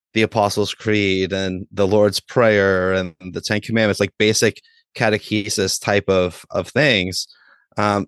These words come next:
to help students build and form a biblical faith and a biblical worldview.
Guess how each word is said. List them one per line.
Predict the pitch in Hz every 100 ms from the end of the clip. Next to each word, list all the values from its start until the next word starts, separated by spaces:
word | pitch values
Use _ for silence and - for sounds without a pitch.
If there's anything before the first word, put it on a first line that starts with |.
| -
to | 127
help | 113 - 127 127
students | - 123 117 110 98 110 -
build | - - 110 107 110 101 98 85 98
and | 95
form | - - 101 98 95 92 92 _ _ _ _ _ _ _ -
a | 101 95 90
biblical | 85 - 117 101 95 85 82 _ _ _ _ -
faith | - 90 87
and | 90
a | 85
biblical | 92 90 82 82
worldview. | 78 - - 80 98